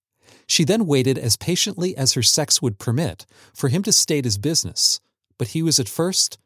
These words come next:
strangely silent. "I was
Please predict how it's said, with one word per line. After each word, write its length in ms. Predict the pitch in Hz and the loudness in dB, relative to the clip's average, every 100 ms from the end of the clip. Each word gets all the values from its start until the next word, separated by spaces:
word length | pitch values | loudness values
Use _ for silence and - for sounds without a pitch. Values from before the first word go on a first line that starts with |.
| _ - | _ -4
strangely 600 | - - 120 123 139 135 | -2 0 0 0 -2 0
silent. 720 | 113 - 110 117 87 - - _ _ _ _ _ _ _ _ _ _ _ _ - | 2 4 2 0 -4 -10 -20 _ _ _ _ _ _ _ _ _ _ _ _ -6
"I 340 | 90 82 82 | -4 -4 -6
was 460 | 85 87 80 - | -6 -6 -4 -4